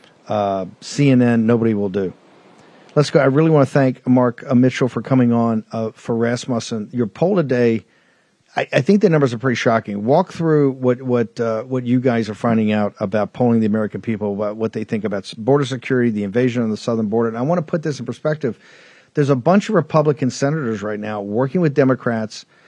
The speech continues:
They went to the border about a week ago. The word up here is they're working on another amnesty plan, another amnesty plan. And a couple of these are people that President Trump endorsed. Um, they've taken that endorsement,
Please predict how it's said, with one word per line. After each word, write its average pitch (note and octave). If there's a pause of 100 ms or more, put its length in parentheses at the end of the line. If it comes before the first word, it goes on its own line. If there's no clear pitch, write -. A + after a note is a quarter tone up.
(140)
They G2
went C3
to F3+
the D#3+
border C3+
about A#2
a A2+
week A2+
ago. G#2 (420)
The A2+
word C3+
up D3
here C3+
is A2+
they're G#2+
working C#3
on A#2+
another B2
amnesty B2+
plan, - (140)
another B2
amnesty A#2+
plan. A2+
And G#2
a G#2
couple D#3
of E3
these C#3+
are G#2+
people B2+
that G#2+
President B2+
Trump A#2
endorsed. G2 (520)
Um, A2
they've G#2+
taken D#3
that E3
endorsement, A#2+